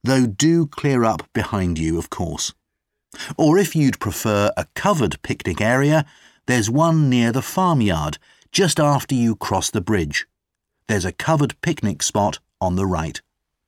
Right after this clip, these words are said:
And the last thing to mention is Fiddy House itself. From here you can cross the bridge, then walk along the footpath through the field to the left of the farmyard. That goes to the house,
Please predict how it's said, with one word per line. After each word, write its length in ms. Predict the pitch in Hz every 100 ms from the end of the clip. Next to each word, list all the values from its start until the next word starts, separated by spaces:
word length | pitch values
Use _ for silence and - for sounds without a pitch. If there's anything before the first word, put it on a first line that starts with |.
| _ _ _ _ _ _ _ - -
And 180 | 131 113
the 80 | 98
last 460 | 110 165 208 - -
thing 200 | 107 98
to 100 | 92
mention 540 | 90 87 - 95 110 - _ -
is 200 | 107 -
Fiddy 440 | - - 156 165
House 420 | 117 135 87 - -
itself. 600 | 117 - 139 113 82 - _ _ _ _ _ _ _
From 440 | - - - 113 95
here 340 | 170 175 90
you 240 | 104 117
can 220 | 104 98 90
cross 340 | - 170 -
the 120 | 104
bridge, 500 | 95 147 92 92 - - _ _
then 320 | - 123 113 110
walk 240 | 139 -
along 400 | 107 120 175 190
the 80 | 165
footpath 720 | - 208 - 92 85 87 - _
through 300 | - 160 190
the 100 | 165
field 500 | 139 113 82 82 90 - _
to 80 | -
the 140 | 139
left 400 | 135 101 85 -
of 100 | 107
the 80 | 98
farmyard. 680 | 104 135 127 104 85 78 76 _ _ _ _ _ - - -
That 380 | - 147 165 -
goes 340 | 120 107 107 -
to 80 | 98
the 120 | 95
house, 440 | 160 98 - -